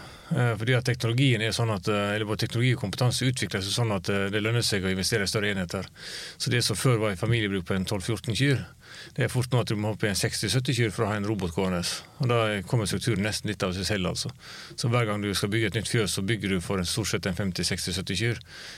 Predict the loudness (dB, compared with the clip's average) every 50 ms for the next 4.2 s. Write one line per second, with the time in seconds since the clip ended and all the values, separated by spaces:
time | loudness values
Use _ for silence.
0 | -16 -6 -2 0 0 0 0 -2 -2 -2 -2 -2 0 0 0 0 2 2 2 2
1 | 2 0 2 2 2 0 0 -4 -6 -10 -16 -18 -16 -6 -6 -4 -2 -2 -2 -2
2 | 0 0 -2 -2 0 -2 -2 -2 -2 -2 0 0 0 2 0 0 0 0 -2 -2
3 | 0 0 -2 -2 0 0 0 2 2 2 0 -2 -2 -2 0 0 0 0 0 -2
4 | -2 -4 -4 -6